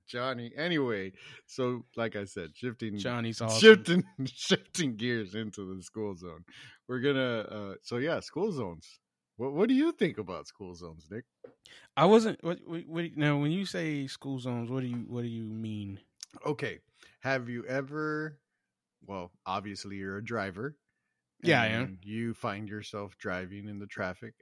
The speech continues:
Speaker 1: and for some reason in a school zone, the traffic that builds up there is something, uh, to be reckoned with, because for some reason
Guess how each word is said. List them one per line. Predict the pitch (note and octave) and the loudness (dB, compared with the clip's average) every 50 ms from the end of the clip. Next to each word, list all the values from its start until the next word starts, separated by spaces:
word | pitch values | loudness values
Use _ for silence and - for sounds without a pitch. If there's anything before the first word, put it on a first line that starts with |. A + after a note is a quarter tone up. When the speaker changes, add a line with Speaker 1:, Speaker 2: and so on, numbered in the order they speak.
| _ - | _ -12
Speaker 1:
and | G2+ G2 F#2 | -12 -12 -10
for | - F#2+ F#2 | -10 -10 -10
some | F#2+ - - G2+ A2 A#2+ A2+ | -10 -8 -8 -8 -6 -6 -6
reason | G#2+ A2+ B2 A#2+ G2+ G#2 G2 F#2+ F#2+ F#2+ | -6 -6 -6 -6 -8 -8 -10 -10 -10 -10
in | F2+ G2+ A2+ C3 | -8 -6 -4 -4
a | C#3 | -6
school | - - - D#3+ F3 F#3 | -6 -6 -8 -6 -6 -6
zone, | D3+ A#2 A2 G2 F#2 F2+ F2+ F#2 - _ _ _ _ _ _ _ _ _ _ _ - | -6 -6 -6 -6 -6 -8 -10 -14 -18 _ _ _ _ _ _ _ _ _ _ _ -14
the | G2 | -12
traffic | - - - C#3+ E3+ F3+ - D3+ B2 - | -6 -2 2 2 2 2 0 -4 -6 -4
that | - G2 F2 E2+ | -6 -8 -8 -8
builds | F2+ G#2 G2 F#2+ F2+ - | -8 -8 -8 -8 -8 -10
up | F#2 F2 - _ | -12 -14 -12 _
there | F#2 F2+ F2+ F#2+ G#2 G#2+ G#2 _ _ _ _ _ _ | -10 -10 -8 -10 -10 -12 -16 _ _ _ _ _ _
is | - F#2+ F#2+ F#2 F2+ F2+ F2 F2 F2 - - - - _ _ _ _ _ _ _ _ _ _ _ _ _ _ _ _ | -12 -10 -10 -8 -10 -10 -14 -16 -18 -20 -20 -20 -20 _ _ _ _ _ _ _ _ _ _ _ _ _ _ _ _
something, | - - - B2+ A#2+ A#2 - B2+ A#2+ A#2 A2+ A2 G#2+ G#2 G2+ - _ _ _ _ _ _ _ _ - F#2 | -16 -8 -6 -6 -6 -4 -6 -8 -6 -6 -6 -8 -8 -10 -14 -18 _ _ _ _ _ _ _ _ -16 -14
uh, | F#2+ F#2+ F#2+ F#2 F#2 - | -14 -12 -12 -14 -16 -16
to | - - | -16 -14
be | F#2+ G#2+ A2 | -10 -10 -6
reckoned | G#2+ B2 D3 - - A2 F#2 | -4 -4 -4 -4 -6 -8 -10
with, | E2+ D#2+ D2+ _ _ | -12 -16 -18 _ _
because | - G#2 F#2+ - B2 A#2+ A#2 A2+ G#2+ G2 - - _ _ _ _ _ _ _ _ _ _ _ _ _ _ _ _ _ _ _ _ _ | -16 -14 -6 -4 -2 -2 0 -2 -4 -6 -10 -16 _ _ _ _ _ _ _ _ _ _ _ _ _ _ _ _ _ _ _ _ _
for | - F#2+ | -14 -12
some | F2 - A#2+ C#3+ F#3+ G#3+ | -8 -4 -2 0 2 2
reason | G3 E3+ E3 D#3+ C3+ G2 F#2+ F2 E2 | 4 4 4 4 2 0 -4 -10 -14